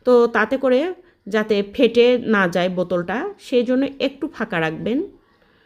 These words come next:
এতে করে আপনার সংরক্ষণ করাটা খুবই ভালো হবে, ভালো থাকবে, বোতল থেকে পড়ার কোনো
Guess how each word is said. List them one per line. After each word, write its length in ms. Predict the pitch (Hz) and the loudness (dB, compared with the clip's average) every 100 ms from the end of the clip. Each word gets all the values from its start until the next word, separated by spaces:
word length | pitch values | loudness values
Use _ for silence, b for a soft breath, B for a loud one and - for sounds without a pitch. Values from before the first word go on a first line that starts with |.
| b - | b -6
এতে 180 | 214 233 | -2 0
করে 140 | 233 233 220 | 2 2 0
আপনার 240 | 196 185 185 185 - | -2 -4 -4 -8 -8
সংরক্ষণ 420 | 190 202 208 220 214 | -6 -6 -2 -2 0
করাটা 260 | 202 214 233 | -2 -2 -4
খুবই 200 | 226 202 180 | -2 -2 -2
ভালো 180 | 185 175 | 0 0
হবে, 280 | 180 185 202 294 b b b b | 0 -2 -2 -4 b b b b
ভালো 260 | 165 196 190 196 | -6 -2 -2 -2
থাকবে, 280 | 185 175 233 202 | -6 -2 -2 -2
বোতল 220 | 175 190 185 | -2 -4 -6
থেকে 160 | 190 190 - | -6 -8 -4
পড়ার 300 | 190 185 185 | -2 -2 -2
কোনো 140 | 190 | -4